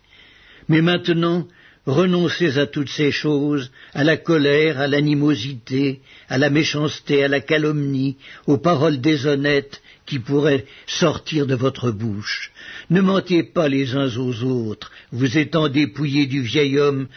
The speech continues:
et de ses œuvres, et ayant revêtu l'homme nouveau, qui se renouvelle dans la connaissance,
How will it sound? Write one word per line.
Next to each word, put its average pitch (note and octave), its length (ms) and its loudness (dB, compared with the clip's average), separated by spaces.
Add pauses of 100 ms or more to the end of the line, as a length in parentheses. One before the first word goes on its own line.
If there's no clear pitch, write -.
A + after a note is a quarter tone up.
(140)
et B2+ 80 -2
de C3+ 120 0
ses C#3 380 -2
œuvres, B2 480 0 (340)
et D#3 60 4
ayant F#3+ 420 4
revêtu D#3+ 540 0
l'homme C3 300 0
nouveau, C#3 480 -2 (320)
qui D3+ 120 0
se E3 140 0
renouvelle C#3 800 0 (260)
dans C#3+ 140 2
la D#3+ 140 2
connaissance, C#3 1080 -4